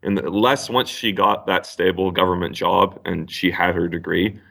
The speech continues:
but especially before that, it was always just underlying stress of <laughs> just,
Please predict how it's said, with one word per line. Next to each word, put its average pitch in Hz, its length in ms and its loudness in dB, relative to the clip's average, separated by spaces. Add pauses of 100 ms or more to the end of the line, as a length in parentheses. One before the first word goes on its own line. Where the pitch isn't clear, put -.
(120)
but 85 280 0
especially 101 560 0
before 95 380 0
that, 92 200 0
it 92 60 4
was 92 200 0
always 92 520 2 (540)
just - 420 -6 (920)
underlying 95 1000 0
stress - 640 -6
of 90 320 -2 (640)
<laughs> - 640 -4
just, 98 380 0